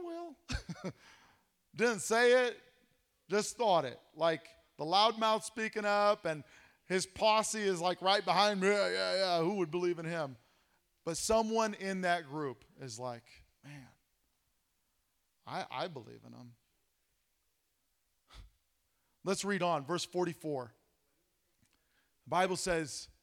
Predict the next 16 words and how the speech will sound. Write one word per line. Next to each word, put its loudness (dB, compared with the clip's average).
Jesus -4
cried, 2
"What? 6
I -2
thought 2
he 0
was 0
hiding. 2
Where -6
did -4
he -6
come -2
from?" 2
There 6
he 2
is. -6